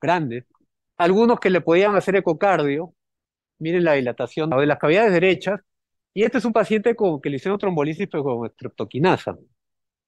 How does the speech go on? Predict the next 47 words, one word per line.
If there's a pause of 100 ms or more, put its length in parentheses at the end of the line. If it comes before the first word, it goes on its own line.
Veinticuatro
horas
después, (160)
miren
cómo
bajó,
¿no? (320)
Este
tamaño
es
el
mismo
de
acá,
¿no?
Más
o
menos
para
hacer
una
comparación
de
lo (160)
que
bajó,
la
tercera
parte,
¿no? (640)
Esto
es
en
India,
seis
casos
también
que
trombolizaron
con, (280)
con
diagnóstico
de
tep (180)
por
angiotem,
¿no?